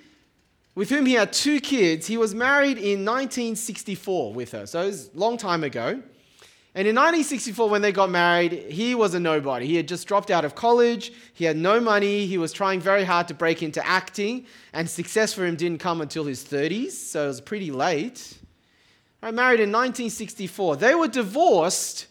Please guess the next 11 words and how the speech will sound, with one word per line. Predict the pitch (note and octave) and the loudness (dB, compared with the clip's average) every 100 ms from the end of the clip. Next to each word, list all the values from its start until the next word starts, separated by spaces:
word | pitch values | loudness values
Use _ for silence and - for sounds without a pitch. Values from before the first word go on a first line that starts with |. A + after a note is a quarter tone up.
| _ _ _ _ _ _ _ _ | _ _ _ _ _ _ _ _
in | G3+ G3+ F#3+ | -2 -2 2
nineteen | A3 A#3+ A#3 G#3+ G#3 G3+ | 2 2 0 -4 -4 -6
seventy-nine. | - F#3 E3 F#3 F#3+ F#3+ A3 C#4 G#3+ C3 F#2+ - _ _ _ _ _ _ _ _ _ _ _ _ | -2 -2 0 -2 -2 0 4 4 4 0 -8 -20 _ _ _ _ _ _ _ _ _ _ _ _
Now, | F#3 F#3+ F3+ - - _ _ | 2 4 4 0 -20 _ _
if | E3+ | -8
you | C#4 | -2
know | B3 B3 G#3+ | 4 6 6
a | |
little | F#3+ A#3 A3+ | 6 6 6
bit | F3 F#3 | 6 4
about | F3 E3+ D#3+ D3+ - | 4 6 6 2 -6